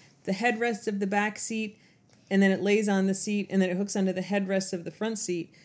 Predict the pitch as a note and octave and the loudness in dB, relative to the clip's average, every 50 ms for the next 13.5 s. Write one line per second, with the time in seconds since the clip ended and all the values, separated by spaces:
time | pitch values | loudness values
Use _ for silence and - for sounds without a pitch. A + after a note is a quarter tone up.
0 | _ - - G#3 - - C#4 D4 C4+ B3+ A#3 G#3 B3 B3+ A#3 A3 - G3+ G3 - | _ -8 -4 -2 -2 0 0 -2 0 0 0 0 2 2 0 0 -2 -6 -8 -4
1 | - A3 G#3+ A3+ - - - - F3+ E3 D#3 E3 E3 - - G3 F#3+ F#3+ F#3+ G#3 | -2 -2 -2 -2 -4 -6 -6 -4 -2 -2 -2 -4 -6 -8 -4 0 2 2 4 2
2 | G3+ - - - - G3+ F#3 F#3 F#3 F#3 F#3 F#3 F#3+ G3 F#3 F#3 F3 E3 E3+ E3 | 0 -2 -6 -10 -4 -2 0 2 2 2 4 4 4 4 4 4 2 0 0 -2
3 | E3 D#3+ - - E3 D#3 D#3+ D3 - - _ _ - - E3 F3 F3+ F3+ F3+ F3+ | -2 -4 -6 -6 -4 -4 -4 -6 -10 -14 _ _ -10 -4 0 2 4 4 4 4
4 | F3 E3 E3 - - E3 E3 D#3+ E3 E3 E3 E3+ E3+ D#3 D#3 - - E3 - - | 4 0 -2 -2 -4 -4 -4 -2 -2 -2 -2 -4 -4 -4 -6 -6 -6 -6 -6 -6
5 | F3 - E3+ D#3+ D#3+ D#3 - - D#3+ D#3 D#3 D3+ - - - _ _ - - _ | -6 -6 -4 -4 -4 -4 -6 -6 -4 -4 -4 -6 -8 -10 -16 _ _ -20 -20 _
6 | _ _ - - E3+ D#3+ D#3 D3+ D3+ D3 D3+ - - F#3 F3+ F3+ F3+ F#3 F3+ - | _ _ -12 -8 -6 -4 -4 -4 -4 -6 -6 -4 -2 0 0 0 0 -2 -2 -4
7 | E3+ F3 F3 F3+ F3 - E3+ E3 E3 - F3 F3+ - B3+ A#3 A3+ A3 A3 G#3+ G3+ | -6 -4 -4 -4 -4 -4 -6 -6 -6 -6 -6 -6 -2 0 0 2 2 2 0 0
8 | F#3 - - G3 F3+ F3 - F#3 F3+ D#3 E3+ E3+ D#3+ - F#3+ F3+ E3 E3 E3+ F#3+ | -2 -4 -4 -2 -2 -2 -2 -4 -6 -4 -6 -6 -4 -2 -2 -2 -2 0 0 0
9 | A3+ A#3 A#3+ G#3+ G#3 G3+ - A3 G#3 G3+ - A3 G#3+ G3+ F#3+ F3 - - F3+ E3+ | 0 0 0 0 -2 -2 -2 -2 -2 -2 -2 -4 -4 -4 -4 -6 -4 -4 -6 -6
10 | - - D3+ D#3+ D#3 - - F3 D#3 - F3+ F3 F3 E3+ E3 E3+ E3 - - F3 | -6 -6 -8 -10 -8 -8 -8 -8 -8 -6 -6 -6 -4 -4 -4 -6 -6 -8 -8 -8
11 | D#3+ E3 E3 E3 D#3+ E3 D#3+ D#3 - - _ _ _ _ _ _ - F3 D#3 E3 | -6 -4 -4 -2 -2 -2 -4 -6 -8 -14 _ _ _ _ _ _ -12 -6 -2 -2
12 | D#3+ D3+ - D3+ D3 D3 D3+ E3+ E3+ F3 F3 E3+ - - E3+ E3 E3 E3 D#3+ E3 | -2 -2 -2 -6 -8 -6 -4 -2 -2 -2 -2 -4 -4 -6 -4 -4 -2 -2 -2 -2
13 | D#3+ D#3 D#3 D#3 A#2+ A2+ A2+ A#2+ A2+ | -4 -4 -2 0 0 2 2 0 -2